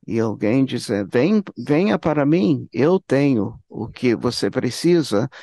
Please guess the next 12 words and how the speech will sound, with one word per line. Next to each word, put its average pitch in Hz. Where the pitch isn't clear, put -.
as -
pessoas 135
vão 131
seguir 143
este. -
Há 156
também 123
essas 104
implicações -
de -
segurança, 87
urbanização. 101